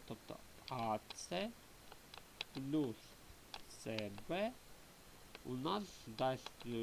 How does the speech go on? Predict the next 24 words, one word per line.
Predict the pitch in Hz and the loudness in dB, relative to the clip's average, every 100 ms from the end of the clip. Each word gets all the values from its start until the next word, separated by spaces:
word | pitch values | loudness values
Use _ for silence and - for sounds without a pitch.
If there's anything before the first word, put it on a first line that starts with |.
| 113 113 | 2 2
розмір | 123 110 104 139 180 | 4 4 2 2 2
відрізка | 196 190 214 208 - - 202 - - - | 0 0 0 0 0 -2 0 0 -4 -4
А | 135 123 139 180 - - - - - - - | 4 6 6 4 -4 -14 -12 -12 -12 -10 -8
Б. | - - - - - - - - - - - - - - - - - - - 131 | -8 -8 -12 -12 -10 -10 -12 -14 -16 -16 -16 -16 -16 -16 -16 -16 -16 -14 -8 0
Наприклад, | 175 214 220 190 123 110 | 2 4 4 4 2 -2
якщо | 110 107 - | -2 -2 0
у | 220 | 2
нас | 214 185 - | 0 -2 0
є | 170 | 0
від-, | 160 156 135 | 2 -2 -2
значить, | 135 131 135 - | -4 -4 -8 -6
відрізок | 143 143 151 131 123 - - | -6 0 0 2 -2 -4 0
А, | 135 110 - | 2 2 0
це | - | -6
буде | 107 110 104 - - | -2 -2 -2 -6 -2
п'ять | 123 120 127 - | 2 2 0 -4
сантиметрів, | 156 156 147 160 151 147 139 123 - - | -4 -2 -2 -2 -2 -4 -6 -6 -10 0
С | 170 160 | 4 4
Б | 113 127 | 2 0
нехай | 110 110 - 110 | 0 -2 -2 -2
у | 107 | 0
нас | 107 107 135 | -2 -4 -2
два | 160 214 - | 0 0 -2
сантиметри, | 214 208 - 208 202 196 - 170 | -2 -2 -2 -2 -2 -4 -4 -8